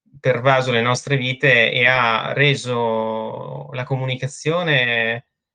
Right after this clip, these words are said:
molto superficiale, molto, mm, immediata e quindi poco, con poco spazio alla riflessione, ecco. E questo ha determinato uno scadimento,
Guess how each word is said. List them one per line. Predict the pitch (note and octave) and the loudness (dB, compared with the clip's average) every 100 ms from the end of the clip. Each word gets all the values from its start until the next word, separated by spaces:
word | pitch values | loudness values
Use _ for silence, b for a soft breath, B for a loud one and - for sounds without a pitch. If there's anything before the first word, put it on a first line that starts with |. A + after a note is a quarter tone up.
| _ - | _ 0
molto | D#3 E3 | 0 2
superficiale, | D3 B2+ A#2+ - - B2 A#2 A2+ A2+ | -2 -2 -4 -6 -2 2 4 2 2
molto, | B2+ C#3+ C#3+ C3+ B2+ A#2+ A#2 A2+ A2+ A2 A2 A2+ A2+ | 2 0 0 -4 -2 0 0 0 -2 -2 -6 -8 -12
mm, | A#2 B2 - | -12 -14 -14
immediata | - C3 B2+ A#2 B2 G#2+ G2+ A2 A#2 C#3 | -4 0 0 2 2 2 0 -4 -6 -12
e | A#2 | -6
quindi | C3+ C3+ A#2+ - _ | 0 0 0 -10 _
poco, | C3+ C3 C3 A#2+ A#2 A2+ C3+ | 4 4 0 0 0 -2 -10
con | - C3+ B2+ | -4 -4 0
poco | C#3+ C#3 | 0 0
spazio | C#3 - C#3 - B2+ | -2 0 -2 0 -4
alla | A#2+ | -4
riflessione, | G#2+ A#2 - G#2+ G2+ G2+ G#2 | -6 -6 -6 -4 -4 -4 -8
ecco. | - - G#2+ | -8 -14 -12
E | |
questo | - C3+ - | -8 -6 -4
ha | A2+ | -6
determinato | A2 A2+ A#2 A2+ A#2 | -6 -4 -4 -2 -4
uno | |
scadimento, | A2+ - C3 A#2+ A#2+ A#2+ A#2+ A2 A2 - | -4 -2 -2 0 2 2 0 -2 -4 -4